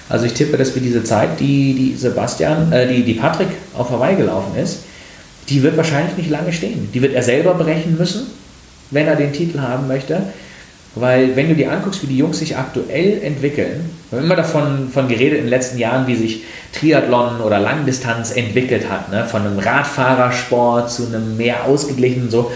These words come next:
Aber ich glaube, du musstest als Athlet noch nie so ausgeglichen sein und so gut in allen Disziplinen, um mit dabei zu sein. Ja, weil du kommst als Überbiker nicht mehr weg, weil da sind zu viele,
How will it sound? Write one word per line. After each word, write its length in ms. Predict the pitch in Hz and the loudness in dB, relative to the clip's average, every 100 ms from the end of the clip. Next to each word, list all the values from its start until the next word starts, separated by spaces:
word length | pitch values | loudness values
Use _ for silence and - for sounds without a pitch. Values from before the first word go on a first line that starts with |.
| - | -8
Aber 80 | 117 | -4
ich 80 | 104 | 0
glaube, 220 | 123 139 | 2 2
du 60 | 127 | 2
musstest 320 | 127 135 131 | 2 0 0
als 160 | 117 98 | 0 0
Athlet 340 | 98 120 127 | 0 0 0
noch 140 | 107 113 | -4 -4
nie 100 | 117 | -4
so 360 | 104 104 170 160 | -2 2 2 4
ausgeglichen 680 | 139 143 147 113 104 104 95 | 2 2 0 0 0 -2 -4
sein 200 | 95 110 107 | -4 -4 -4
und 200 | 104 107 | -4 -2
so 260 | 117 156 | 2 4
gut 320 | 156 151 151 | 4 2 2
in 180 | 120 - | 0 -4
allen 340 | 113 127 139 131 | 0 2 2 0
Disziplinen, 720 | 120 - 120 110 107 117 - - - - - - | -2 -2 -2 0 0 -2 -6 -12 -18 -20 -20 -2
um 200 | 135 127 123 | 0 2 2
mit 180 | 123 | 2
dabei 300 | 113 104 110 | 2 2 2
zu 120 | 120 113 | 2 0
sein. 220 | 101 85 - - - - - - - | 0 -2 -6 -10 -16 -20 -20 -16 -4
Ja, 140 | 107 | 0
weil 100 | 123 | 2
du 80 | 123 | 2
kommst 420 | 123 139 143 - | 2 2 0 -2
als 220 | 117 117 123 | 0 0 0
Überbiker 560 | 127 107 107 107 113 | 0 2 2 2 0
nicht 240 | 107 98 101 | -4 -4 -4
mehr 180 | 92 | -2
weg, 280 | 101 - - - - - - | 0 -2 -4 -12 -18 -16 -4
weil 140 | 110 | 0
da 120 | 104 101 | 2 2
sind 280 | 113 113 | 0 -2
zu 280 | - - 127 | -4 2 2
viele, 560 | - - 131 131 175 | 0 0 2 4 2